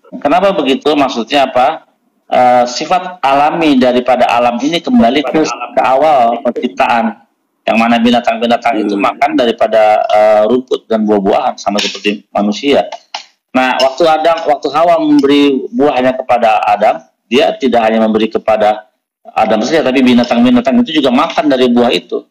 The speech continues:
Speaker 1: Sehingga sifat alami daripada binatang-binatang ini pun berubah. Begitulah, sebagai kutukan lah, kurang lebih gitu. Makanya nanti dari zaman, eh, kata Yesaya itu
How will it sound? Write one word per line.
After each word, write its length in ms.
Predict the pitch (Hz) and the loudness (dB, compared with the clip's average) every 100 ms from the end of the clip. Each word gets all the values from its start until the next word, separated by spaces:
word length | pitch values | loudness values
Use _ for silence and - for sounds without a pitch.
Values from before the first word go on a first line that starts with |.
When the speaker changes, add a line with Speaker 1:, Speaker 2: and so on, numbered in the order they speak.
| _ _ _ _ | _ _ _ _
Speaker 1:
Sehingga 640 | - 101 92 95 165 - | -2 0 0 2 2 0
sifat 400 | - - - 120 | -4 -6 -4 -4
alami 800 | - 98 98 110 170 151 131 117 | -2 0 0 -2 -2 0 2 2
daripada 720 | 107 107 107 104 101 101 - - _ _ - | 0 0 0 2 2 2 0 -8 _ _ -6
binatang-binatang 720 | 107 107 107 101 98 104 101 | -2 0 -2 -4 -4 -4 -2
ini 160 | 117 | -2
pun 80 | 165 | 0
berubah. 460 | 127 110 135 110 87 - - - _ _ _ _ | 0 0 0 0 0 -2 -10 -16 _ _ _ _
Begitulah, 520 | - 90 92 98 87 87 | -8 -6 -2 -2 -2 -2
sebagai 320 | - 107 107 | -2 -4 -4
kutukan 480 | 113 123 - 123 98 | -4 -4 0 0 0
lah, 160 | 90 - - - | -2 -4 -8 -10
kurang 160 | - 92 | -4 -2
lebih 300 | 92 92 - | -2 -4 -10
gitu. 240 | - - - - - _ _ _ - | -12 -14 -20 -20 -20 _ _ _ -8
Makanya 400 | 98 107 151 139 | -2 -2 0 0
nanti 160 | 131 151 | 0 2
dari 160 | 123 | 2
zaman, 380 | 107 104 143 170 - _ _ - - | 2 0 -2 -4 -12 _ _ -20 -8
eh, 460 | 95 98 95 95 98 95 - | -2 0 2 2 0 -4 -8
kata 200 | - 98 | -6 -2
Yesaya 380 | 92 92 95 95 | 0 0 0 0
itu 180 | 95 82 | 0 -2